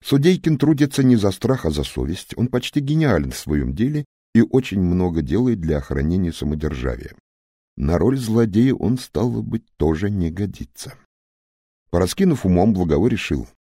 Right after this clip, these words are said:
что сделался случайным свидетелем каких-то мелких дрязг внутри секретных служб. Крупные фигуры,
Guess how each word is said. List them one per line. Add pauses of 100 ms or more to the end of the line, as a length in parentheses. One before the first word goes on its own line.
(140)
что
сделался
случайным
свидетелем
каких-то (400)
мелких
дрязг
внутри
секретных
служб. (1120)
Крупные
фигуры,